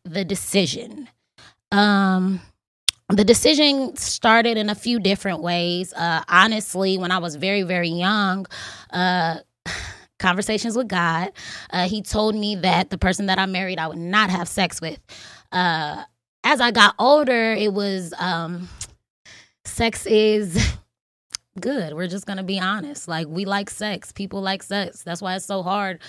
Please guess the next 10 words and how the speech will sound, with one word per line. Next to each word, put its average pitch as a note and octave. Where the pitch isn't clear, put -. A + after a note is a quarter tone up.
for -
people G3+
to F3
even F#3+
discuss G#3+
celibacy F#3
or E3+
abstinence F#3
in F#3+
general. A3